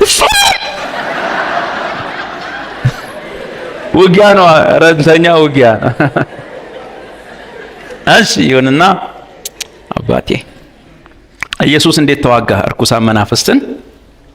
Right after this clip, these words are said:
እንዴት ነው የምንዋጋው? መጽሐፍ ቅዱስ ስም በሉ ነው የሚለው? ተወራጩ ነው የሚለው? ምንድን የሚለው? አንዳንዱ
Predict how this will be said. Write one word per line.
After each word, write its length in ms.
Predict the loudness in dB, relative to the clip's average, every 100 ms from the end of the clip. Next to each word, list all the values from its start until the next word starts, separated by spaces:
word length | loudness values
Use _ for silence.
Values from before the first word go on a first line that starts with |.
| _ _ -6
እንዴት 240 | 0 4
ነው 80 | 4
የምንዋጋው? 500 | 2 4 2 2 0 -2 -8 -18 -20 _ _ _ _ -20 -20 -20
መጽሐፍ 300 | -4 0 2
ቅዱስ 260 | 0 -2 0 0 -2 -10 -20 -14
ስም 240 | -4 -2 0
በሉ 180 | 2 4
ነው 140 | 4
የሚለው? 240 | 2 2 0 -6 -20 -20 -20 _ -20 -6
ተወራጩ 360 | 0 4 4 2
ነው 120 | 2
የሚለው? 220 | 2 2
ምንድን 200 | 2 2
የሚለው? 220 | 2 0 -2 -12 -20 _ -20 -20 _ _ -4
አንዳንዱ 340 | 2 4 4